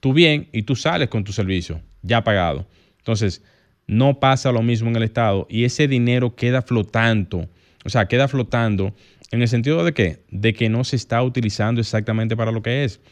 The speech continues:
Cuando tú arrancas un proyecto y no lo, y no lo finalizas o no lo completas o no lo concretas,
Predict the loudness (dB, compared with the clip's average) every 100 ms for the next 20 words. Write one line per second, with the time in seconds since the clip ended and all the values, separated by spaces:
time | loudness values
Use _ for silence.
0 | _ _ -6 0 0 2 2 2 0 0
1 | -2 -2 0 0 0 0 -2 -2 -8 _
2 | _ _ 2 4 6 4 2 0 2 4
3 | 2 2 2 6 4 4 -2 -6 _ -4
4 | 0 2 0 0 2 2 2 -2 -6 _
5 | _ _ -2 2 4 6 6 8 6 2
6 | 0 2 2 0 -6